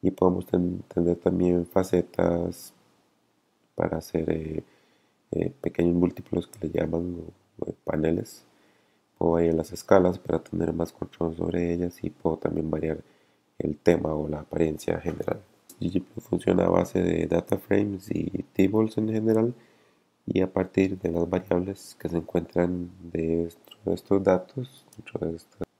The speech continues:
tablas, es que voy a proceder a decirle cómo graficarlo.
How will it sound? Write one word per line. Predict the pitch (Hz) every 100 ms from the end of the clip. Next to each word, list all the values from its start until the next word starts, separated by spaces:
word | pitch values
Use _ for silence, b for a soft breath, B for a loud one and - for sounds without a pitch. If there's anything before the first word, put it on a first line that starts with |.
| _
tablas, | 95 92 120 123 -
es | 80
que | - 85 82 80 82 _ 87
voy | 85 85 82 82
a | 80 - _
proceder | - 85 - 80 80 82
a | 80
decirle | 78 82 78 78 - b b b b _
cómo | - 85 78 78 - _ _ _
graficarlo. | 85 - - -